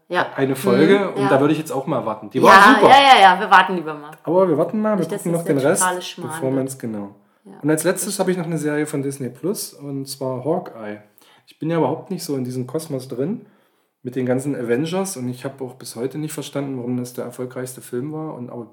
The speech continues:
Speaker 2: die haben ja scheinbar alles richtig gemacht da mit ihren Superhelden in Strumpfhosen. Auf jeden Fall, Hawkeye ist aber,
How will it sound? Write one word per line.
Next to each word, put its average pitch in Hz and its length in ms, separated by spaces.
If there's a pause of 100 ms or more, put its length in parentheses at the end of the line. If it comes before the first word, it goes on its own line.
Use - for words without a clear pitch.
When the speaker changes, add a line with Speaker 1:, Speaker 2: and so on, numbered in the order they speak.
(160)
Speaker 2:
die 123 120
haben 143 140
ja 139 100
scheinbar 123 360
alles 117 200
richtig 123 320
gemacht 104 280
da 107 60
mit 101 220
ihren 101 240 (640)
Superhelden 120 500
in 117 80
Strumpfhosen. 151 680 (260)
Auf - 100
jeden 180 180
Fall, 160 440
Hawkeye 180 580
ist - 360
aber, 147 340